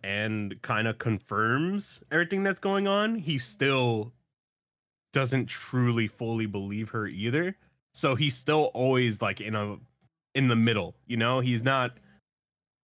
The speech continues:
he's not gonna head over heels just believe everything that's happening before him because his memory is kind of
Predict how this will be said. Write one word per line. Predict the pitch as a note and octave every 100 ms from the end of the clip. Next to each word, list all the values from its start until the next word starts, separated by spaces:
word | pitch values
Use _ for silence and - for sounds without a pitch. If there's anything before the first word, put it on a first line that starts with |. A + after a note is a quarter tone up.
| _ _ _ _ -
he's | C3+ C3
not | D3+ D#3
gonna | D#3+ D3 C3+ B2 A#2 -
head | - C3 B2
over | B2 A2+
heels | G#2+ A#2 A2 G#2
just | G#2+ G#2 A2
believe | A2 G#2 G#2+ G#2 F#2+ F2+ _ _ _ _
everything | B2+ A#2+ B2+ A2
that's | G#2
happening | - A2 G#2+ A#2 G#2+
before | F#2+ - G#2
him | A#2 C3+
because | B2+ G2 G#2
his | F#2 F#2+ F#2+
memory | F#2 A#2 C3+ F2
is | E2 F2+
kind | - F2
of | F2